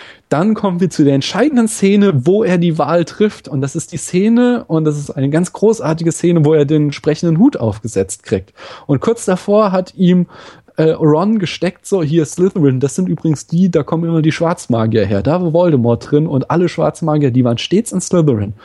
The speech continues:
Und, äh, er sitzt da, kriegt den Hut aufgesetzt und sagt, „Nicht Slytherin.“ Und der Hut sagt so, also, „Ah, echt nicht? Ja, du bist voll das Genie, du hast es voll drauf. Wenn ich dich nach Slytherin stecke, dann wird aus dir was Großes werden. So, du wirst, äh,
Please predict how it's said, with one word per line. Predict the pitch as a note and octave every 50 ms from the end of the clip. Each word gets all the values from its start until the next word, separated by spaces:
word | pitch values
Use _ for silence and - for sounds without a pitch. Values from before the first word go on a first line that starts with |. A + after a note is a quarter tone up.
| - - - - - - -
Und, | - D#3+ C#3+ C#3 C3+ C3 - - - -
äh, | D#3 C#3+ C#3 C#3 -
er | - C3+ B2+
sitzt | A#2 F3+ A#3 - - - - C4
da, | A#3+ A#3
kriegt | A3+ - - G#3 - -
den | G#3+ F#3 D#3+
Hut | F#3+ A#3 A#3
aufgesetzt | - D3+ F3+ F3+ - - E3+ - E3+ D#3+ - -
und | D#3 C3+
sagt, | - C#3+ C3 - -
„Nicht | D#3+ E3 - - -
Slytherin.“ | - - D#3+ D#3 D3 D3+ B2+ G#2+ G#2 G#2+ A#2 A#2 - _ _ - - - - _
Und | - B2 A#2+
der | A#2+ A2+
Hut | C#3 G3 A3 -
sagt | - F3+ E3+ - -
so, | F#3 E3 D#3 D#3 D#3 _ _ -
also, | A#2 A2 G2+ - - G2+
„Ah, | G#2+ C#3+ A3+ D#4 - -
echt | C3+ E3 - -
nicht? | E4 D4 D#4 D4 - - G#3 -
Ja, | C#3+ C#3+ C#3 C3 B2+ B2+ - - - - _ _ _ _
du | - C3
bist | G#2+ - A#2+ - - -
voll | - E3 D#3+
das | D#3+ C#3 - -
Genie, | B2+ A#2 A#2+ C#3+ F3+ A3+ C4 C4
du | G3 D3 C3+
hast | B2+ - -
es | -
voll | - E3 D#3 D3
drauf. | D3+ C#3 D3 F#3+ C#4 G#3+ - -
Wenn | C#3 B2 A#2+
ich | - -
dich | - - -
nach | D3+ C#3
Slytherin | - - F3+ F#3+ A3+ C4 B3+ G#3 E3 C3+
stecke, | - - C#3+ C3 - G#3
dann | D#3 B2+ - - A2+ D3 F3+ G#3 A#3+ C4+ B3 - - - - - - _ _ -
wird | C#3 C#3+ -
aus | D3 B2+ -
dir | - D#3 C#3
was | A#2 A#2 - -
Großes | - - D#3+ F3+ F3 - C#3 - - A2+
werden. | A2 G#2 G2+ G#2 G2+ G#2+ G#2 G#2+
So, | G#2+ G2 G2
du | A2 A#2+
wirst, | B2+ D#3 D#3 - - - - - -
äh, | C#3+ C#3+ C#3 C#3 C#3+ C#3+